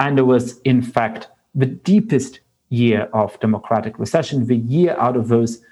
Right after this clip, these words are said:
fifteen years in which the world has moved away from democracy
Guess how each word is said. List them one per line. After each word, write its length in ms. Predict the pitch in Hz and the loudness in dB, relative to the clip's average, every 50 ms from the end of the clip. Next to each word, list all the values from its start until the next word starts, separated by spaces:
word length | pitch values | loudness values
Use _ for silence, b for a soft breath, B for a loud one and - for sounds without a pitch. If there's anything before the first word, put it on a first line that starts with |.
| b b b _ | b b b _
fifteen 400 | - 139 127 135 131 123 113 110 | 0 0 0 2 0 2 4 4
years 320 | 113 117 117 113 110 113 | 4 4 4 2 0 -4
in 240 | - - 117 113 110 | -4 -2 0 0 2
which 240 | 110 107 101 - - b b b b _ | 2 0 -2 -2 -12 b b b b _
the 80 | - 127 | -2 0
world 280 | 113 113 123 120 117 | 2 2 2 2 0
has 140 | 113 107 110 | 0 -2 0
moved 520 | 110 117 123 135 147 170 190 190 - - - | 0 2 2 2 2 4 2 2 2 -2 -2
away 280 | 135 120 120 120 120 | 0 2 2 2 0
from 200 | 117 - 123 117 | 0 0 -2 0
democracy 720 | 110 113 110 110 110 107 - 117 113 - - 110 107 107 | 0 2 0 0 -2 -2 -6 -8 -8 -4 -4 -4 -4 -4